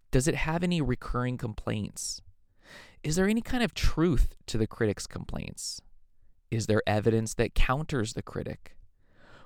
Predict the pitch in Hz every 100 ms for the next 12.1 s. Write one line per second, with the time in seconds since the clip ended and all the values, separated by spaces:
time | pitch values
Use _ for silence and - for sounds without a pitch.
0 | - 104 156 - 220 226 - 156 - 143
1 | - 156 135 - 113 - 123 123 120 -
2 | 107 - 95 - 98 98 - 101 117 92
3 | 113 - - _ _ - _ - - -
4 | - - - - 156 170 175 175 - -
5 | 165 175 175 170 160 - 151 180 180 123
6 | - 117 101 92 69 - 92 - - 135
7 | 143 196 202 - 180 - 113 120 143 113
8 | - 131 110 - - - - 117 151 160
9 | 110 107 131 90 101 - 135 - 85 98
10 | 101 92 - 104 95 87 - - - 120
11 | 160 170 196 175 - 104 143 160 127 135
12 | 123